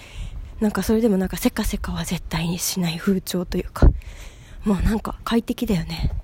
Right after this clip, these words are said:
なんかずっとダラダラしてると自分を、あ、なんかダメだなっていう風に思っちゃったり、マイナスなイメージついて、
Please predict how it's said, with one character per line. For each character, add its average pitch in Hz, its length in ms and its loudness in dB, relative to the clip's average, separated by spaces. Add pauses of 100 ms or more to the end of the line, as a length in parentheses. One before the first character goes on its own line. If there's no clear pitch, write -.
な 202 80 2
ん - 20 -4
か 196 100 -2
ず 226 200 0
っ 330 40 2
と 370 120 4
ダ - 100 2
ラ 311 100 0
ダ 196 120 0
ラ 180 100 0
し - 80 -6
て - 120 -6
る 185 120 0
と - 140 -4
自 180 160 0
分 190 300 2
を、 190 140 -2 (560)
あ、 208 140 -2
な 185 100 4
ん 185 60 -4
か - 200 -6 (280)
ダ 208 100 6
メ 190 120 6
だ 175 100 2
な 196 300 2
っ 208 60 0
て - 160 2
い 185 40 6
う 185 40 4
風 196 120 8
に - 140 6
思 190 180 2
っ 185 80 -2
ち - 60 -4
ゃ 185 40 0
っ - 40 -2
た - 140 -6
り、 - 180 -4 (640)
マ 196 140 4
イ 185 40 2
ナ 190 140 2
ス 196 160 -2
な 190 140 2
イ 185 80 2
メ 185 180 4
ー 170 40 2
ジ 170 120 -4
つ - 160 0
い 170 80 2
て、 - 180 -4